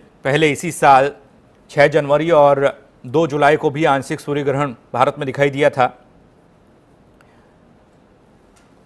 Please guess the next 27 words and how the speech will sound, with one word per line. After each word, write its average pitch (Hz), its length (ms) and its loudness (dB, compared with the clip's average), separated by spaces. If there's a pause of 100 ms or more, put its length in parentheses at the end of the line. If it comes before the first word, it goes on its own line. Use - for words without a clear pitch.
(1300)
खासकर 143 320 2
सूर्य 160 260 -2
ग्रहण 160 240 2
के 165 240 2
दौरान 165 640 -2
आपके 131 220 -8
पास 151 180 0
चश्मा 165 360 -2
होना 156 220 0
ज़रूरी 135 420 -8
है। 104 140 -12 (2000)
इसके 160 220 -4
अलावा 156 400 6
आप 151 140 4
फोटोग्राफ 143 540 -2
ले 147 100 0
रहे 147 100 -2
हैं 156 100 -4
तो 160 100 -4
आपके 139 240 0
पास 139 260 0
सोलर 139 320 -4
फिल्टर 135 280 -4
होना 151 240 0
ज़रूरी 147 400 -6
है। 160 120 2
दरअसल 139 540 -4